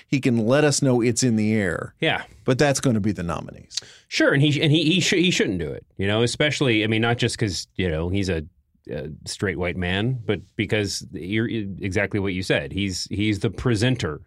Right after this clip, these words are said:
Speaker 2: you know, I mean, or not the presenting of awards, but he's the M C, you know, and he's bringing these other people up, um, who have more particular points of view. I think this was a good, he did a really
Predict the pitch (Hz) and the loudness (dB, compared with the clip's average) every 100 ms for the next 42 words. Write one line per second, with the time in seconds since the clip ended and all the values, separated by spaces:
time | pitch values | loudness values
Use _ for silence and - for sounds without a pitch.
0 | - 95 98 104 113 123 143 156 127 131 | -4 -2 0 0 2 2 4 2 2 2
1 | 127 123 107 104 170 123 101 107 117 104 | 2 2 2 2 2 2 0 0 0 0
2 | 107 104 - 156 90 87 90 98 104 92 | 0 0 0 0 0 -2 -4 -2 -4 -2
3 | 117 110 104 110 104 95 104 101 95 92 | 0 0 -2 -2 -2 -4 -2 0 0 -2
4 | - _ _ _ - 95 87 82 76 107 | -8 _ _ _ -2 0 0 -2 -4 -2
5 | 107 101 107 101 98 110 98 87 101 90 | 0 0 -2 -4 -4 -4 -4 -4 -6 -6
6 | 90 82 87 71 90 123 117 113 104 92 | -8 -6 -4 -4 -2 -2 -2 -2 -2 -2
7 | 82 120 117 113 - _ - _ - - | 2 2 4 2 -4 _ -20 _ -18 -8
8 | 110 104 98 101 107 107 101 | -2 0 0 0 2 2 0